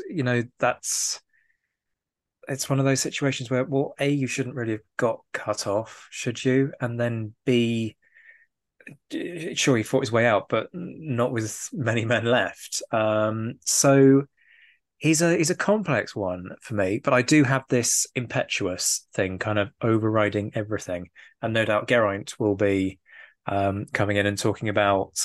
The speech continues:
um, those moments in eighteen eleven when Ney manages to turn around and give Wellington a, a bit of a bloody nose.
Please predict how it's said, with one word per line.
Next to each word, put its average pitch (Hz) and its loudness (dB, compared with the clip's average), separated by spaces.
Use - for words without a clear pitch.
um, 101 -2
those 104 -2
moments 110 -4
in 101 -4
eighteen 104 -2
eleven 107 -2
when 101 -2
Ney 104 -2
manages 98 -4
to - -6
turn 104 -6
around 98 -4
and 98 -6
give 101 -4
Wellington 104 -2
a, 98 -2
a - -4
bit 107 -6
of 98 -6
a 95 -4
bloody 101 0
nose. 98 -2